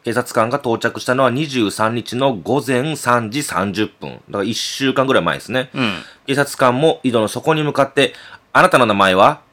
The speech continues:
Speaker 1: と話しかけると、「ファニータ」という声が聞こえる。
Speaker 2: うん。
Speaker 1: 懐中電灯で照らしても井戸の底まで光が届かないため、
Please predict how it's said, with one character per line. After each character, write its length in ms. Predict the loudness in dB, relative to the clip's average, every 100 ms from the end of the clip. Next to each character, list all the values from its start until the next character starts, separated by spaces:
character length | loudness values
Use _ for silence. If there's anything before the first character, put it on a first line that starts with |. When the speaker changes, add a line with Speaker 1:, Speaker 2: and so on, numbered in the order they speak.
| -8
Speaker 1:
と 60 |
話 180 | -4 -4
し 40 | -2
か 60 |
け 80 | -2
る 80 | 2
と、 160 | 2 2
「フ 60 | 0
ァ 140 | 2
ニ 200 | 4 2
ー 100 | 0
タ」 220 | -2 -8 -8 -4
と 80 | -2
い 40 |
う 40 | 0
声 140 | -2
が 60 | -2
聞 100 | -6
こ 120 | -10
え 40 |
る。 80 | -10 _ -8
Speaker 2:
う 40 |
ん。 240 | -6 -8 -14 -20 -20 -2
Speaker 1:
懐 180 | 0 0
中 280 | 0 -2 2
電 160 | 2
灯 80 | 2
で 80 | 0
照 140 | 2
ら 100 | 2
し 80 | 2
て 100 | 0
も 240 | 0 0 -2
井 100 | -2
戸 100 | 0
の 100 | -2
底 240 | -4 -4
ま 140 | 0 0
で 100 | -2
光 220 | -2 -4
が 80 | -2
届 180 | -2
か 80 | 2
な 80 | 2
い 60 | 2
た 100 | -2
め、 180 | -6